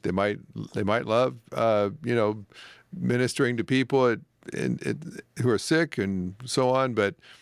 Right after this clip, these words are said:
but, uh, but the majority of pastors don't see themselves as strong leaders. And yet, so much of pastoring comes down to leading, uh,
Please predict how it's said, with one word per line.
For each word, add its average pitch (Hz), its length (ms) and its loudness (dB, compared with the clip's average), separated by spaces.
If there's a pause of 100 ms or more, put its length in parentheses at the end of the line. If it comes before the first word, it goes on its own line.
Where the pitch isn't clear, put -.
(240)
but, 107 420 -2
uh, 95 380 0 (580)
but 123 140 -2
the 127 80 0
majority 151 500 2
of 101 100 0
pastors 123 600 0
don't 117 300 0
see 131 160 0
themselves 101 540 0
as 90 400 -6
strong 98 440 -2
leaders. 92 460 -2 (460)
And 98 180 -2
yet, 104 280 2 (180)
so 113 220 -2
much 107 300 0
of 101 100 -2
pastoring 110 600 0
comes 98 220 -2
down 98 220 0
to 85 80 -4
leading, 90 480 -2
uh, - 20 -14